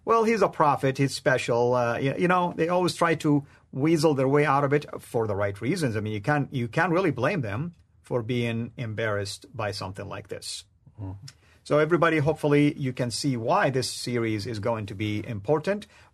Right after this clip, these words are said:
Speaker 1: Uh, throughout this series, we're gonna talk about one topic at a time, and we'll deal even with objections and, and ways to respond to these objections. But the main thing that I want to point out to you is that David is using Islamic sources, as you can see.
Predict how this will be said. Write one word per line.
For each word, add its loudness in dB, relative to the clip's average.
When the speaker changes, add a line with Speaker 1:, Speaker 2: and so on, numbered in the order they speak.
Speaker 1:
Uh, 2
throughout 2
this 0
series, 0
we're -2
gonna 0
talk 2
about 0
one 0
topic 0
at 2
a -4
time, 0
and -6
we'll -2
deal -4
even -4
with -4
objections -2
and, -4
and -6
ways -2
to -6
respond -4
to -8
these -6
objections. -4
But 0
the -2
main 2
thing 2
that 2
I 2
want -2
to -10
point 2
out 0
to -6
you 0
is -6
that -4
David -2
is -4
using -2
Islamic -6
sources, -4
as -8
you -4
can -6
see. -6